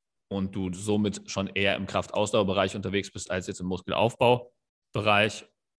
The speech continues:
und du würdest gerne Muskeln aufbauen und nicht Kraftausdauer trainieren, dann solltest du ja überlegen, wie kannst du jetzt die Liegestützen, ähm, schwieriger gestalten und vor allem auch, wie kannst du das progressiv gestalten, dass du dich da weiter steigern kannst,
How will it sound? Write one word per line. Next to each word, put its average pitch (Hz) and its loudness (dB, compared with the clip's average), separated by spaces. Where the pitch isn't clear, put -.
und 107 -2
du 92 -4
würdest 110 2
gerne 98 2
Muskeln 95 0
aufbauen 110 0
und 90 -8
nicht 104 -6
Kraftausdauer 113 0
trainieren, 127 0
dann 101 -2
solltest 107 0
du 127 2
ja 113 6
überlegen, 113 0
wie 110 -6
kannst 113 -6
du 113 2
jetzt 104 -2
die 110 -4
Liegestützen, 104 -2
ähm, 95 -4
schwieriger 127 2
gestalten 92 -2
und 98 -6
vor - 0
allem 113 2
auch, 107 -2
wie - -10
kannst 113 0
du 117 -10
das 104 -2
progressiv 123 -4
gestalten, 98 -6
dass 92 -10
du 107 -12
dich 98 -10
da 95 -4
weiter 98 0
steigern 113 2
kannst, 120 -4